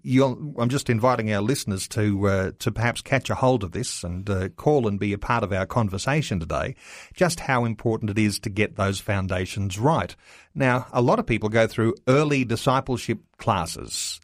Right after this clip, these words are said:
Uh, for people who don't go through an early discipleship class, are they missing out on something?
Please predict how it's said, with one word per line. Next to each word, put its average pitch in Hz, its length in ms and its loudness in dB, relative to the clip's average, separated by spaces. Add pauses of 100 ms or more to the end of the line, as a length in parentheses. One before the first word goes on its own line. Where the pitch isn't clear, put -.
Uh, 117 160 2 (180)
for - 180 0
people 165 320 -2
who 127 140 4
don't 131 400 0
go 127 200 2
through 113 280 0
an 104 100 0
early 104 240 0
discipleship 98 680 -2
class, 127 360 0
are - 80 -4
they 123 120 2
missing 175 360 2
out - 140 -2
on 170 100 -2
something? 190 340 -4